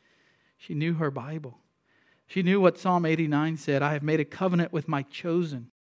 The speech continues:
I have sworn to David, my servant. I will establish your seed forever and build up your throne to all generations."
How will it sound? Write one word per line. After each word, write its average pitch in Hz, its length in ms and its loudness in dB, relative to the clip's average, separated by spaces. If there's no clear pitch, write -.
I 165 100 4
have 180 120 4
sworn 208 440 4
to 202 80 -4
David, 175 420 4
my 156 200 0
servant. 180 720 -4
I 190 120 10
will 254 240 8
establish 226 560 6
your 185 180 6
seed 208 480 -4
forever 175 460 2
and 160 240 -2
build 190 200 2
up 185 160 4
your 170 200 2
throne 165 440 0
to 165 180 -6
all 147 640 -2
generations." 135 920 -6